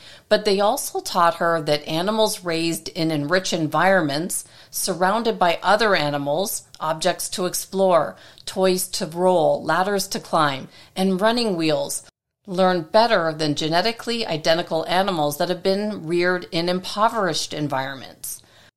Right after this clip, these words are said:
Our learning environment matters. Our brain will grow in the right environment. Dodge mentioned in post-mortem examinations, it was shown that education increases the number of branches among neurons.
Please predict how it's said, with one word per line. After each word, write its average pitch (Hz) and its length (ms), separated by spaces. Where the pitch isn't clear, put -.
Our 170 200
learning 208 500
environment 180 760
matters. 151 600
Our 170 160
brain 190 500
will 185 140
grow 175 380
in 156 80
the 143 80
right 170 340
environment. 214 680
Dodge 202 400
mentioned 226 540
in 160 200
post-mortem 196 840
examinations, 165 1080
it 240 200
was 269 160
shown 190 380
that - 240
education 175 880
increases 190 760
the 175 120
number 196 480
of 156 180
branches 185 480
among 175 380
neurons. 165 640